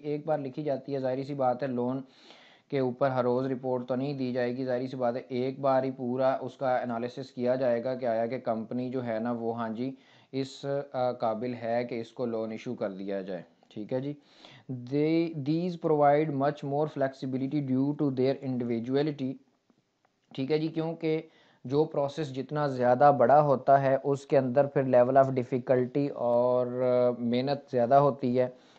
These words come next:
जैसा कि आपने चैप्टर नंबर वन के स्टार्ट में भी पढ़ा था कि जिस तरीके से लिखने का प्रोसेस ज़्यादा बड़ा होता जाता है उतनी ज़्यादा टाइम और मेहनत और मुश्किलात ज़्यादा दरकार होती हैं।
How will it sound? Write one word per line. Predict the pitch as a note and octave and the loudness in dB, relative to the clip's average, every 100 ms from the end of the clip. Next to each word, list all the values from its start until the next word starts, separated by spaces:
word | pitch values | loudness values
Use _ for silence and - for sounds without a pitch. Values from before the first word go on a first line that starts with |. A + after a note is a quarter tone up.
| _ | _
जैसा | C3+ C3 C#3 | 0 4 4
कि | C3+ | 6
आपने | B2+ C3+ C3 | 4 4 2
चैप्टर | C3+ B2 C#3 | 2 0 -2
नंबर | C3 C3+ | 2 2
वन | A#2 B2 C3 | 4 0 0
के | C#3+ | -2
स्टार्ट | C3+ C3 B2 B2+ C3+ | 0 4 4 4 2
में | B2+ B2 C3 | 0 0 0
भी | B2 C3+ | -2 -2
पढ़ा | D3 C3 C3+ | 2 6 6
था | C3+ B2+ | 6 2
कि | B2+ | 2
जिस | B2 B2+ - | -2 -4 -4
तरीके | C3+ B2 C3 | -4 -4 -6
से | B2 C3+ | -6 -4
लिखने | A#2+ A#2 B2 B2+ | -4 -6 -8 -4
का | |
प्रोसेस | C3 B2 A2+ C3+ A#2 | -4 -4 -6 -6 -8
ज़्यादा | A#2 B2 | -4 -4
बड़ा | A2 A2+ B2+ | -4 -4 -2
होता | C3 C3 | -4 -4
जाता | B2 A#2 - A#2+ | -4 -4 -4 -8
है | A#2+ B2+ - - - - - | -8 -12 -16 -20 -20 -20 -10
उतनी | C#3+ C#3+ D3+ | -8 -4 -2
ज़्यादा | C3+ C3 C#3 B2 | 2 2 2 0
टाइम | B2+ B2+ C3+ C3 | 0 0 -2 0
और | A#2 | 0
मेहनत | A#2+ A#2+ B2+ C3 C3 | 0 -2 -2 -4 -2
और | A#2 | -4
मुश्किलात | A#2 - A#2 A2+ A2+ | -4 -6 -2 0 0
ज़्यादा | A2+ G#2+ A2+ | 0 0 0
दरकार | G#2+ G2+ G#2 G2+ | -2 -4 -4 -4
होती | G2 F#2 F2+ | -6 -10 -12
हैं। | F2+ E2 | -12 -14